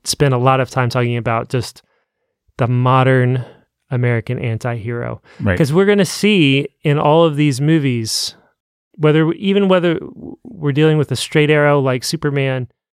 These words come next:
Speaker 1: or somebody like Batman, or somebody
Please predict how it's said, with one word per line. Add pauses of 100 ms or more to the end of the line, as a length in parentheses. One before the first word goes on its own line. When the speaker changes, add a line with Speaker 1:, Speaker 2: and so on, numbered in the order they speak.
(160)
Speaker 1:
or
somebody
like
Batman, (440)
or
somebody